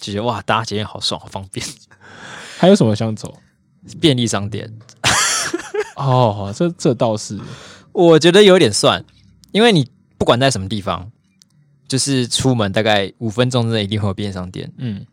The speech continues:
Speaker 1: 几乎去任何地方，是不管去，去干嘛，是去运动、去喝酒、去唱歌、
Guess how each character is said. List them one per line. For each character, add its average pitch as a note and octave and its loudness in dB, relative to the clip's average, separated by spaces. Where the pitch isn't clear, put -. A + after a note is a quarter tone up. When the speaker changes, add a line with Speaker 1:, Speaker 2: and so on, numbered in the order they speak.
Speaker 1:
几 A#2+ -2
乎 D3+ 2
去 D3 2
任 C3+ 4
何 G#2+ 0
地 G#2+ -4
方， G2+ -4
是 C3+ -8
不 - -18
管 A2+ 0
去， A2+ -2
去 - -4
干 B2+ 2
嘛， F2+ -2
是 G#2+ -2
去 B2+ 0
运 G#2 0
动、 G2+ 0
去 G2 -6
喝 G#2 -4
酒、 - -8
去 - -12
唱 G2 -6
歌、 B1+ -14